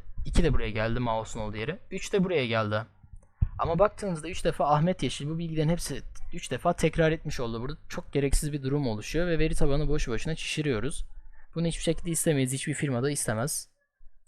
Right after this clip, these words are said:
Bu sebeple gelip ayrı bir ara tablo oluşturup orada tekrar etmesine izin veririz. Bunları yaptığımıza göre geliyoruz tekrardan projemize, Visual Studio'ya. Artık buton işlemlerimize, giriş işlemlerimize başlayabiliriz kod yazma kısmına.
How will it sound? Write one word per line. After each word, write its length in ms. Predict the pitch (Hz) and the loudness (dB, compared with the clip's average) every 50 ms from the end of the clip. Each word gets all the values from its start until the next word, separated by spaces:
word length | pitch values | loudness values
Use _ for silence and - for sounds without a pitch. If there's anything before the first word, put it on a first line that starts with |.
| _ - - | _ -12 -8
Bu 160 | 147 147 165 | -6 -6 -4
sebeple 420 | - - 156 131 120 - 139 135 | 0 2 2 2 2 0 -2 -2
gelip 300 | 143 147 143 147 - - | 2 2 0 0 0 -2
ayrı 300 | 151 151 143 143 139 131 | -2 0 0 0 0 -2
bir 220 | 139 151 139 135 139 | -4 -4 -4 -2 -2
ara 120 | 135 139 | -2 -2
tablo 280 | - - 135 123 123 113 | -2 -2 -4 -4 -4 -6
oluşturup 520 | 120 127 123 - - - 135 - - - - | -6 -6 -6 -8 -8 -6 -6 -6 -6 -6 -6
orada 420 | - 139 123 117 113 131 147 165 - - - _ - - - | -2 -2 -2 0 -2 -2 -4 -4 -8 -12 -20 _ -20 -14 -8
tekrar 380 | - - 147 135 - 143 131 120 | -2 0 0 0 2 2 2 2
etmesine 480 | 117 - - 110 110 113 - - 165 147 | 0 -2 -2 -4 -4 -4 -4 -4 -4 -2
izin 220 | 131 127 123 113 | -2 0 0 0
veririz. 460 | 107 113 - - - - - - - - - - - - - - - - - - - - - - - - - - - - | 0 -2 -4 -6 -8 -10 -8 -8 -8 -8 -10 -12 -14 -12 -10 -12 -10 -10 -12 -16 -16 -16 -16 -16 -16 -12 -12 -12 -8 -4
Bunları 220 | - 147 165 175 | -2 0 2 4
yaptığımıza 460 | 180 180 175 - - 185 185 180 185 196 | 4 2 2 2 2 0 2 4 4 2
göre 240 | 160 127 123 139 | 2 2 2 2
geliyoruz 440 | 135 135 139 147 170 170 143 131 - | 2 4 4 4 4 2 0 -2 -2
tekrardan 420 | - 113 - - 110 110 110 110 110 | -4 -4 -2 -2 -2 0 0 -2 -2
projemize, 640 | - 123 117 113 113 101 104 101 98 107 117 139 135 - - | -2 -4 -4 -2 -2 -4 -4 -4 -2 -2 -4 -4 -4 -8 -10
Visual 240 | 123 117 113 113 107 | -8 -6 -6 -6 -6
Studio'ya. 560 | - - - - 110 107 104 107 131 160 185 - _ _ _ _ _ _ _ _ _ _ _ _ _ _ _ _ _ - - _ _ _ _ - - - - - | -6 -8 -12 -8 -6 -4 -2 -2 -2 -4 -4 -8 _ _ _ _ _ _ _ _ _ _ _ _ _ _ _ _ _ -20 -20 _ _ _ _ -20 -20 -14 -4 2
Artık 340 | 185 180 170 - 170 - | 2 2 2 2 -6 -6
buton 320 | - 147 156 - 180 175 170 | -4 -6 -2 0 0 -2 -2
işlemlerimize, 680 | - 147 - - - 131 120 120 120 123 127 127 135 | -2 -6 -6 -2 -2 0 0 0 0 0 0 0 0
giriş 260 | 135 147 160 160 - - | 2 2 0 -2 -2 -4
işlemlerimize 600 | 151 - - 131 123 120 117 - 123 151 170 156 | -8 -4 -2 0 2 2 2 2 4 2 4 4
başlayabiliriz 580 | 135 135 135 - - 143 127 113 117 110 - | 4 4 4 4 2 4 4 4 4 4 2
kod 220 | - - 113 - - | 2 2 0 0 0
yazma 260 | 110 107 98 - - | 0 2 2 2 0
kısmına. 400 | - - - 110 107 123 156 | 0 2 2 2 2 2 0